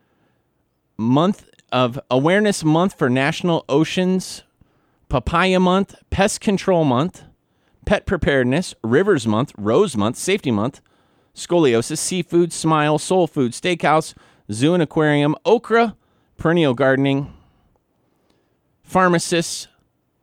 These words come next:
Pluot, and Aprium. Pluot and Aprium. I don't know if any of you know what a Pluot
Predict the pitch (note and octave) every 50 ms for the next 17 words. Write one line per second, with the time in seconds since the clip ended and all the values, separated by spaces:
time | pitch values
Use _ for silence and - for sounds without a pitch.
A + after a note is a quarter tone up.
0 | _ _ _ _ _ _ _ _ - - G3+ G#3+ C4+ C#4+ C#4 C#4 C#4 C#4 C#4 -
1 | - - - G#3 - - - - - _ _ _ _ _ - D#3+ E3 D#3+ - -
2 | D#3+ F3+ G3 - - G3 F3+ D3+ B2+ G2+ E2+ D2+ - _ _ _ _ _ _ _
3 | _ _ _ _ _ - - - - F3 G3 G#3 G3+ G3+ G#3 - - C3 B2+ C3
4 | E3 - - B2+ G#2+ G#2 - _ - D#3 G3+ A#3+ B3 A3 D#3+ E3+ E3 D#3 D3 C#3
5 | - - C#3 D#3 D3+ D3 B2 B2 B2+ B2 B2+ C3+ C3 A#2+ A2+ G2+ G2 - - -
6 | E3+ E3+ D#3+ C#3+ C3+ A#2+ -